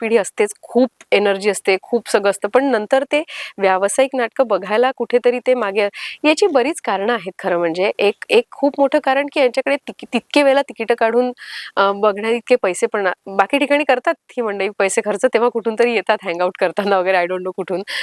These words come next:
पण नाटकाला जायला त्यांना ते तिकीट जरा महाग वाटतं असंही असतं. हे काहींनी सांगितलेलं कारण आहे जे माझ्यापर्यंत आलं. मला असं वाटतं त्यांना आवडेल असा कॉन्टेंट जिथे जिथे असतो तिथे हे लोक जातात नाटकाकडे.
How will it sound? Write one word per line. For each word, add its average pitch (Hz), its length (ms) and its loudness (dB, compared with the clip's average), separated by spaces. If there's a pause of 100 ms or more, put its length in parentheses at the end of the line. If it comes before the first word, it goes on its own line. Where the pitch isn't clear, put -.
(160)
पण 240 140 4
नाटकाला 233 440 2
जायला 220 260 2
त्यांना 208 240 0
ते 226 100 0
तिकीट 208 320 -6
जरा 190 180 2
महाग 190 280 -4
वाटतं 170 260 -2
असंही 185 300 -2
असतं. 175 220 -2 (320)
हे 262 120 4
काहींनी 240 380 2
सांगितलेलं 208 560 0
कारण 175 220 0
आहे 180 80 -2
जे 185 120 -4
माझ्यापर्यंत 175 520 0
आलं. 156 200 0 (460)
मला 294 180 4
असं 381 160 2
वाटतं 370 160 0 (140)
त्यांना 233 420 0 (100)
आवडेल 208 360 0
असा 254 220 -2
कॉन्टेंट 214 480 -2 (120)
जिथे 220 200 2
जिथे 220 220 -2
असतो 208 200 0
तिथे 220 360 0
हे 202 100 2
लोक 196 120 -2 (120)
जातात 202 300 0
नाटकाकडे. 175 480 -2